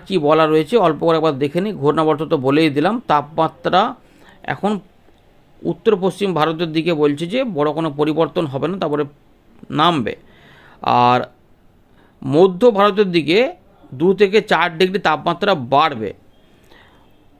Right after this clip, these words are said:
চার থেকে পাঁচ দিনের মধ্যে। আর সতেরো থেকে উনিশ এই সময়কালের মধ্যে বিক্ষিপ্ত বৃষ্টিপাত শুরু হয়ে যাবে।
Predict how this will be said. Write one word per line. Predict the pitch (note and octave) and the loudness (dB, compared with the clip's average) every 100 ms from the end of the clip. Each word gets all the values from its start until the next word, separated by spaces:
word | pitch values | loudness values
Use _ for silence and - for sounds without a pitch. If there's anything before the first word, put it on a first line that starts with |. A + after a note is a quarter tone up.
| _ - | _ -4
চার | E3 E3 - | -2 -2 -2
থেকে | F#3+ | 0
পাঁচ | G3+ D#3+ E3 E3 | 0 0 0 0
দিনের | F3+ F3+ E3 | 0 0 2
মধ্যে। | C#3+ C3+ A2 F#2 - _ _ - _ _ _ _ _ - | 2 0 -4 -10 -12 _ _ -20 _ _ _ _ _ -6
আর | C3 C3 C3 B2 - | 0 2 2 0 -6
সতেরো | - - D#3 G#3+ | -10 -2 2 4
থেকে | G#3+ G3+ G#3+ | 4 2 2
উনিশ | F3 D#3+ G3 F#3+ | 2 2 0 -2
এই | E3 E3 | -2 -2
সময়কালের | D#3 E3 E3+ E3+ F#3 F3+ | -2 -2 -2 -2 0 0
মধ্যে | E3 A#2 E3+ | -2 0 -2
বিক্ষিপ্ত | E3+ D#3 - F3+ - | 0 -4 -4 -6 -4
বৃষ্টিপাত | D3+ D#3 C#3 E3+ D#3+ D#3 | -2 -2 -4 -2 -2 -2
শুরু | D3+ D#3 | -2 -2
হয়ে | C#3+ C#3+ | 0 0
যাবে। | C3 D#3 B3+ | 0 2 0